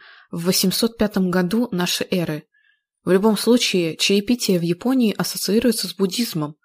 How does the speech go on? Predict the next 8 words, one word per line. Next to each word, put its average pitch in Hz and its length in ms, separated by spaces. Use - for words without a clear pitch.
и 196 100
даже 214 360
в 180 60
большей 196 360
степени 220 520
с - 100
сектой 196 380
дзен, 170 440